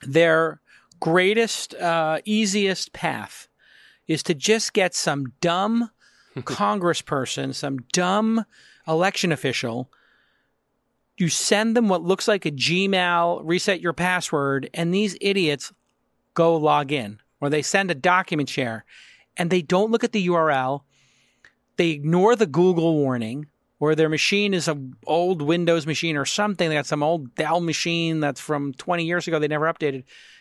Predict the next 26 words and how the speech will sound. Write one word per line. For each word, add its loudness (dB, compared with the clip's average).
and 2
they 2
fall 0
for -4
it. -12
Why 0
is -2
this -4
still 0
happening, -4
the -6
spear -2
phishing -6
attacking? -6
So -6
that's -2
our -2
first -2
question. -4
And 2
then 4
let's 0
go 2
on 0
to, -2
um, -2